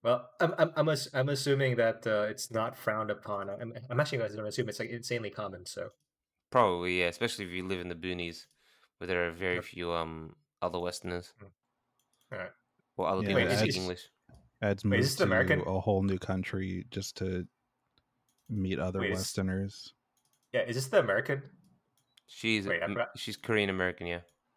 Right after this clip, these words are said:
Speaker 1: Okay, of course.
Speaker 2: I, I'm dating
Speaker 1: <laughs> Okay.
Speaker 2: Wax, actually. She was born in Korea as well.
Speaker 1: <laughs> Uh, I was, I wasn't born in Korea.
Speaker 2: Oh, you weren't? You just
Speaker 1: No, I
Speaker 2: moved
Speaker 1: wasn't
Speaker 2: to
Speaker 1: born.
Speaker 2: Korea and lived there early?
Speaker 1: Yeah, I just lived
Speaker 2: Lived
Speaker 1: there
Speaker 2: there
Speaker 1: a
Speaker 2: for
Speaker 1: long
Speaker 2: a
Speaker 1: time.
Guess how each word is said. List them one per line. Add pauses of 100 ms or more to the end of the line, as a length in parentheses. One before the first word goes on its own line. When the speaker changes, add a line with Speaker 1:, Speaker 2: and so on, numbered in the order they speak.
(580)
Speaker 1:
Okay,
of
course. (920)
Speaker 2:
I,
I'm
dating
Speaker 1:
<laughs>
Okay.
Speaker 2:
Wax,
actually.
She
was
born
in
Korea
as
well.
Speaker 1:
<laughs> (1000)
Uh, (180)
I
was,
I
wasn't
born
in
Korea. (680)
Speaker 2:
Oh,
you
weren't? (760)
You
just
Speaker 1:
No,
I
Speaker 2:
moved
Speaker 1:
wasn't
Speaker 2:
to
Speaker 1:
born.
Speaker 2:
Korea
and
lived
there
early? (880)
Speaker 1:
Yeah,
I
just
lived
Speaker 2:
Lived
Speaker 1:
there
Speaker 2:
there
Speaker 1:
a
Speaker 2:
for
Speaker 1:
long
Speaker 2:
a
Speaker 1:
time.